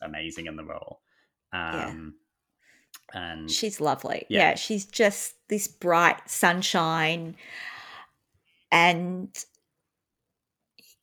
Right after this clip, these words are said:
Speaker 2: y-, y-, yeah, she's just fantastic. The Doctor really bringing that enthusiasm. I love the fact that she calls her companions her friends.
Speaker 1: Yeah.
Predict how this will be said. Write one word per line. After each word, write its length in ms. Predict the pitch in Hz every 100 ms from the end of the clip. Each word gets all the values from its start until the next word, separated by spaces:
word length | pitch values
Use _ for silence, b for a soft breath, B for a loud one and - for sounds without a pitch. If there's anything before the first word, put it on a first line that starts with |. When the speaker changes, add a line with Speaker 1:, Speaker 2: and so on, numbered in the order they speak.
| -
Speaker 2:
y-, 100 | 196
y-, 100 | 202
yeah, 220 | 226 220
she's 260 | 165 - 202
just 260 | 254 240 -
fantastic. 520 | 190 196 185 - -
The 80 | 185
Doctor 300 | 190 175 190
really 340 | 180 220 226
bringing 360 | 196 196 190 196
that 140 | 196
enthusiasm. 800 | 185 - 180 180 175 175 175 185 -
I 60 |
love 420 | 190 202 214 202 -
the 120 | 208
fact 460 | - - 175 -
that 120 | - -
she 120 | 202
calls 560 | - 190 180 185 185
her 220 | - 180 170
companions 640 | 190 175 165 175 170 160
her 100 | 160
friends. 580 | - 160 175 311 370 -
Speaker 1:
Yeah. 180 | 131 113